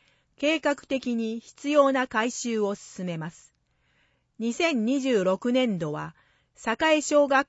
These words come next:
校の長寿命化工事に着手します。八億九千四百五万五千円。二、公園遊具長寿命化対策事業。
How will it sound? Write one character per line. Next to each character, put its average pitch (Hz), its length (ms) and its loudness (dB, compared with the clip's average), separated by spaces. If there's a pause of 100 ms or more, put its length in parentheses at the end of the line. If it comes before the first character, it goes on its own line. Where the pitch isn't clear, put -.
校 170 220 -4
の 156 300 -10 (260)
長 302 260 0
寿 262 140 0
命 269 240 4
化 254 160 0
工 233 260 0
事 165 140 -8
に 151 160 -10
着 - 280 -10
手 151 120 -8
し - 180 -16
ま 117 140 -16
す。 - 180 -20 (1080)
八 285 360 -4
億 180 440 2
九 294 220 -2
千 269 320 0
四 226 200 -2
百 165 320 -8
五 165 160 -6
万 190 300 -6
五 170 160 -8
千 175 340 -6
円。 147 260 -10 (1400)
二、 202 300 -4 (1000)
公 311 280 4
園 294 320 2
遊 254 220 2
具 156 340 -8 (220)
長 294 260 0
寿 262 160 -2
命 262 240 4
化 247 160 -4
対 240 200 -2
策 220 320 -4
事 190 160 -6
業。 143 340 -10